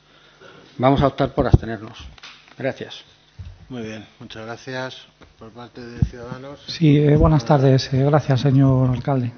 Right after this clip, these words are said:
Speaker 3: Eh, buenas tardes a todos los presentes. Eh, el pago del complemento de productividad ha sido una asignatura pendiente del, del equipo de gobierno. No se ha pagado durante varios años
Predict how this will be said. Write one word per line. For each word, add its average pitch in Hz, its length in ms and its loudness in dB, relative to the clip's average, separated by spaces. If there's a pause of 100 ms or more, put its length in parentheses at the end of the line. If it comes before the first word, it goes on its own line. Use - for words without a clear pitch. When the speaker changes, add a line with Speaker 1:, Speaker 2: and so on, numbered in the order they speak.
(240)
Speaker 3:
Eh, 143 140 -2
buenas 147 260 2
tardes 139 240 0
a 143 40 2
todos 135 140 0
los 131 80 0
presentes. 123 540 -6 (1000)
Eh, 139 380 -2
el 143 100 -4
pago 151 240 4
del 170 120 2
complemento 170 420 2
de 160 80 6
productividad 151 720 2
ha 139 60 0
sido 151 280 0
una 151 160 2
asignatura 147 500 -2
pendiente 147 640 -2 (100)
del, 131 500 -2
del 135 220 -2
equipo 139 240 2
de 147 60 6
gobierno. 131 480 2 (760)
No 151 160 -2
se 170 100 0
ha 151 80 2
pagado 160 360 4
durante 143 360 2
varios 147 320 0
años 160 400 0